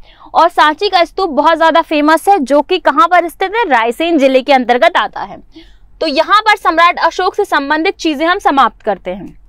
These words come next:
मध्य प्रदेश में सम्राट अशोक मतलब मौर्य वंश के बाद में अगला जो वंश आया वो था मध्य प्रदेश में शुंग वंश। शुंग वंश की स्थापना पुष्यमित्र शुंग के द्वारा की गई थी।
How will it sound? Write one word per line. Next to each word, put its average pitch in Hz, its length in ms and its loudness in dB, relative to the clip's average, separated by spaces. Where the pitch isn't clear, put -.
मध्य 370 280 2
प्रदेश 359 380 -2
में 427 80 0
सम्राट 320 480 0
अशोक 311 420 0
मतलब 269 280 0
मौर्य 359 320 2
वंश 370 280 0
के 381 140 -2
बाद 285 280 2
में 330 120 0
अगला 294 340 2
जो 381 160 0
वंश 285 260 -2
आया 277 240 2
वो 302 200 0
था 330 200 0
मध्य 294 260 0
प्रदेश 285 340 -4
में 359 100 -2
शुंग 294 320 2
वंश। 190 320 -2
शुंग 453 260 0
वंश 453 280 0
की 427 180 4
स्थापना 339 480 0
पुष्यमित्र 427 680 -2
शुंग 403 360 -4
के 381 140 -2
द्वारा 269 300 2
की 262 240 -6
गई 277 200 2
थी। 381 180 -4